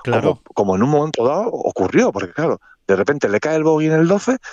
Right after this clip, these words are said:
Speaker 2: y ya estaba, eh, estábamos todos temblando, ¿no? Como
Speaker 1: Claro,
Speaker 2: diciendo,
Speaker 1: ya estaba
Speaker 2: "Uf,
Speaker 1: peleando
Speaker 2: ha
Speaker 1: otra vez
Speaker 2: vuelto
Speaker 1: por el
Speaker 2: más
Speaker 1: corte.
Speaker 2: seis,
Speaker 1: Sí, sí, sí,
Speaker 2: ha vuelto
Speaker 1: total.
Speaker 2: más seis, el más seis no va a entrar", eh, y, y, y vamos a ver, ¿no? Eh, pero sí que hubo momentos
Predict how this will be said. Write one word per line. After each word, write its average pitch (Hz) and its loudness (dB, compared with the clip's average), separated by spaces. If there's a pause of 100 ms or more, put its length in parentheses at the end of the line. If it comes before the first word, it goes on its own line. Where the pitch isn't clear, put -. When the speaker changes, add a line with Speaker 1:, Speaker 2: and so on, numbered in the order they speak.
(460)
Speaker 2:
y 95 2
ya 143 2
estaba, 98 -4
eh, 80 -8
estábamos 139 -6
todos 98 -2
temblando, 143 -2
¿no? 120 2
Como 131 2
Speaker 1:
Claro, 110 4
Speaker 2:
diciendo, 92 2
Speaker 1:
ya 110 -6
estaba 123 4
Speaker 2:
"Uf, 117 -4
Speaker 1:
peleando 123 2
Speaker 2:
ha - 4
Speaker 1:
otra 143 4
vez 139 4
Speaker 2:
vuelto 127 0
Speaker 1:
por 139 0
el 123 0
Speaker 2:
más 104 -6
Speaker 1:
corte. 107 -4
Speaker 2:
seis, - -14 (280)
Speaker 1:
Sí, 131 -4
sí, 113 -10
sí, - -14
Speaker 2:
ha - 0
vuelto 131 2
Speaker 1:
total. 120 -2
Speaker 2:
más 98 -8
seis, 196 2
el 120 0
más 107 -4
seis 143 2
no 151 0
va 120 -2
a - -4
entrar", 190 -6 (460)
eh, 107 4
y, 113 2
y, 98 0
y - -8
vamos 110 -2
a 87 -4
ver, 156 -2
¿no? - -4 (1300)
Eh, 95 -4 (720)
pero 120 4
sí 160 0
que 202 0
hubo 208 6
momentos 151 2